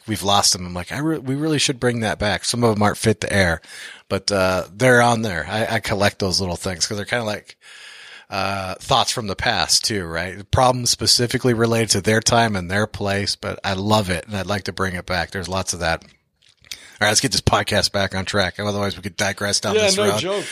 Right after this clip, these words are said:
Speaker 2: We'll be, uh,
Speaker 1: forever. I could
Speaker 2: we'll
Speaker 1: talk
Speaker 2: be in
Speaker 1: about
Speaker 2: Europe
Speaker 1: it.
Speaker 2: forever, which isn't a bad place to be, actually.
Speaker 1: No, and I do long podcasts too, but,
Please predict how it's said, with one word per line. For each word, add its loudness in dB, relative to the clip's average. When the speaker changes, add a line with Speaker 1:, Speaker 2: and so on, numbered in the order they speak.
Speaker 2:
We'll -4
be, -4
uh, -2
Speaker 1:
forever. 2
I 2
could 0
Speaker 2:
we'll 0
Speaker 1:
talk 6
Speaker 2:
be -2
in 0
Speaker 1:
about 2
Speaker 2:
Europe -2
Speaker 1:
it. -10
Speaker 2:
forever, -4
which -10
isn't -10
a -8
bad -10
place -10
to -14
be, -14
actually. -12
Speaker 1:
No, 6
and 0
I 6
do 6
long 6
podcasts 2
too, -2
but, -8